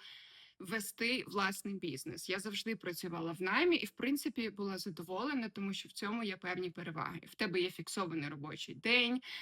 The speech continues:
в тебе є певні зобов'язання і обов'язки, і ти знаєш, що ти отримаєш певну зарплату за це.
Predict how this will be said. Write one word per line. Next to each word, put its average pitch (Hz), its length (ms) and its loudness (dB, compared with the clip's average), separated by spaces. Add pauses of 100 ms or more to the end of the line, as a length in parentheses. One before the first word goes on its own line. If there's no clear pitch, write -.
в - 80 -14
тебе 180 240 0
є 175 80 0
певні 175 440 2
зобов'язання 208 920 2
і 233 140 -2
обов'язки, 208 880 -2
і 190 80 -4
ти 180 140 -6
знаєш, 185 380 -2
що - 140 -4
ти 180 140 -6
отримаєш 196 520 -2
певну 175 440 0
зарплату 160 580 -4
за - 140 -16
це. - 180 -16